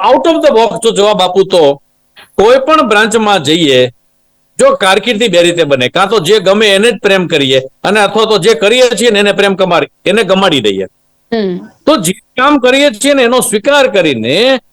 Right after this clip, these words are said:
Speaker 1: એમાં ઊંડે ઉતરીએ તો ક-, કૌશ-, અ, જે કેલું કહેવાય છે યોગે શું ક-, અ, કર્મે શું કૌશ-, કૌશલમ, આવું કોઈ સંસ્કૃતની અંદર વાક્ય અત્યારે મને યાદ નથી આવતું, માફ કરજો, પરંતુ કહેવાનો મતલબ એ છે, જે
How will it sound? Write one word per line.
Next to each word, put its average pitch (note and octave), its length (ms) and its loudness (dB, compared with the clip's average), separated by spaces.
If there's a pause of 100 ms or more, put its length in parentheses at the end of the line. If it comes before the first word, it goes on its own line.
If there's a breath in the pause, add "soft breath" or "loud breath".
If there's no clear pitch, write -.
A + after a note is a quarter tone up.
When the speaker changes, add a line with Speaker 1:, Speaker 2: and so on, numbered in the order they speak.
(160)
Speaker 1:
એમાં A3+ 320 0
ઊંડે G#3 320 2
ઉતરીએ A3 720 2 (300)
તો G#3+ 80 2
ક-, G3 680 0
કૌશ-, A3 320 0
અ, E3 300 4
જે D#3 220 0
કેલું A3 300 0
કહેવાય A3+ 220 0
છે C#4 160 2
યોગે G#3 300 2
શું G#3 220 2
ક-, G3+ 80 -2 (1000)
અ, D#3 240 2 (300)
કર્મે A3+ 320 2
શું B3 200 0
કૌશ-, G#3+ 280 0
કૌશલમ, A3 540 0 (200 loud breath)
આવું A3+ 200 2
કોઈ B3 140 2
સંસ્કૃતની G#3+ 460 -2
અંદર G#3+ 160 0
વાક્ય F#3+ 300 -2
અત્યારે G3+ 280 0
મને G3 160 0
યાદ F3+ 260 0
નથી B3+ 140 0
આવતું, E3+ 300 0
માફ F3 240 -2
કરજો, C#3 380 0 (320 soft breath)
પરંતુ C4+ 540 2 (260 loud breath)
કહેવાનો A#3 340 2
મતલબ A#3+ 320 0
એ A3 100 4
છે, D#3 240 -4 (220)
જે - 160 0